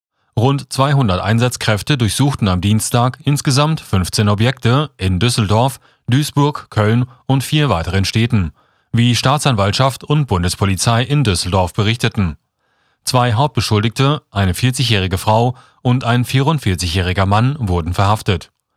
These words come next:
Insgesamt laufen Ermittlungen gegen zehn Beschuldigte im Alter zwischen zweiunddreißig und siebenundfünfzig Jahren wegen des Verdachts, gemeinschaftlich und in erheblichem Umfang gefälschte Bescheinigungen über Corona-Schutzimpfungen mit entsprechenden Q-R-Codes erstellt zu haben.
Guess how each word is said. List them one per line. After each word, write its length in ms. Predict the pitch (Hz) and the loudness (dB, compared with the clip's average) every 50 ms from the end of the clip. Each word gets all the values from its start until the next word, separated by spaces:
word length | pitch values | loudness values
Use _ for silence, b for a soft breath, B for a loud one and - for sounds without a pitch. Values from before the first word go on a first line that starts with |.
| _ _ _ _ _ _ | _ _ _ _ _ _
Insgesamt 540 | - 113 107 - - 117 113 127 143 151 - | 0 0 0 2 2 2 2 2 2 0 0
laufen 320 | 110 92 90 87 - 98 | 0 0 0 0 0 0
Ermittlungen 560 | 98 95 104 113 113 120 127 131 131 135 131 | 0 2 2 2 2 2 2 2 2 2 0
gegen 280 | 104 98 87 82 92 90 | 0 0 -2 -2 -2 -2
zehn 240 | - - 98 101 98 | -2 0 0 2 2
Beschuldigte 760 | 104 98 - 131 135 127 113 104 - - 127 131 147 143 - | 0 0 2 0 2 2 0 0 0 0 0 0 0 -2 -2
im 160 | - 131 123 | -2 -2 0
Alter 320 | 104 107 135 147 156 160 151 | 0 0 -2 0 0 -2 -2
zwischen 320 | - - 92 - 107 92 | -2 -2 -2 -2 -2 -2
zweiunddreißig 840 | - - 110 104 110 127 135 - 98 95 98 - - 123 127 123 - B B B B B | -2 0 0 2 2 0 0 0 0 0 0 0 0 0 -2 -2 -4 B B B B B
und 260 | B 127 127 135 131 | B 0 0 0 -2
siebenundfünfzig 840 | 117 113 131 131 143 143 147 147 - - 95 87 - - - 117 - - | -2 -2 0 2 2 2 0 0 0 -2 -2 -2 -2 -2 -2 -2 0 2
Jahren 480 | 95 90 95 92 98 120 131 143 139 - | 2 2 2 2 2 2 0 0 -2 -4
wegen 300 | - 85 87 87 82 87 | -6 -4 -2 -2 -2 0
des 180 | 85 95 87 - | 0 0 0 0
Verdachts, 500 | - 104 98 113 120 120 - - - - b b b b b b b | 0 0 2 2 2 0 -2 -6 -12 -12 b b b b b b b
gemeinschaftlich 840 | - 113 120 135 156 139 - 120 113 - 131 139 151 143 - - - | 0 2 2 2 2 2 0 -2 0 0 0 0 0 -2 -4 -10 -6
und 300 | - - 120 123 131 - | -2 0 2 2 0 0
in 140 | 123 123 131 | 0 0 2
erheblichem 500 | 120 117 123 147 127 - 131 120 139 131 | 2 2 2 0 0 -2 0 0 0 0
Umfang 500 | 139 156 147 - - 101 123 147 143 - b b b | 0 -2 0 0 2 2 2 2 0 -4 b b b
gefälschte 480 | b 123 - 143 147 156 - - 170 151 | b -2 0 0 0 0 -2 -2 -2 -2
Bescheinigungen 800 | 139 131 - 117 98 95 101 104 104 110 127 131 135 139 139 | 0 0 0 0 0 0 0 0 2 2 2 2 2 0 0
über 240 | - 123 117 120 120 | 0 0 0 0 0
Corona-Schutzimpfungen 1200 | - - 127 127 151 160 156 117 - - 101 95 - - 113 120 - 139 135 143 147 147 147 - | 0 0 0 2 2 0 0 0 0 0 -2 -2 -2 -2 -2 0 0 0 2 2 2 0 -2 -2
mit 180 | - 127 147 139 | -2 -2 -2 0
entsprechenden 760 | 151 151 156 - - - 92 92 78 101 104 113 120 135 127 | -2 -2 -2 -2 -2 -2 -2 -2 -2 0 0 0 0 0 0
Q-R-Codes 640 | - 120 117 107 117 139 147 - - 92 90 82 - | 0 0 0 2 2 0 0 -2 -2 -4 -2 -2 -2
erstellt 360 | 98 95 - - 101 110 117 | -2 -2 0 0 0 0 0
zu 160 | - - 113 | 0 0 0
haben. 360 | 101 92 90 85 90 80 73 | 0 0 0 -2 -4 -6 -8